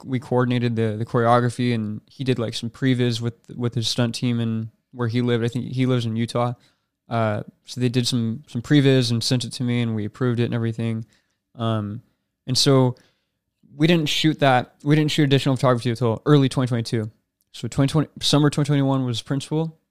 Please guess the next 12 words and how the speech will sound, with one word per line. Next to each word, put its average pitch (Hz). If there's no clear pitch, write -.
and 117
then 110
I -
spent 123
time 120
editing 117
that 117
and 113
also 117
working 117
towards 117
additional, 117